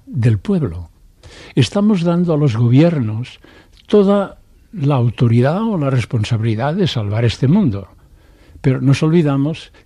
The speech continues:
que realmente los que hemos de salvar este mundo somos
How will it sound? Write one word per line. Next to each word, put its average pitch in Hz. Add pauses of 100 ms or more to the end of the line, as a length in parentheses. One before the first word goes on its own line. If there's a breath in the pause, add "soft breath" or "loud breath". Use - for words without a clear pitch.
que 131
realmente 123
los 131
que 139
hemos 170
de 135
salvar 120
este 120
mundo 147
somos 151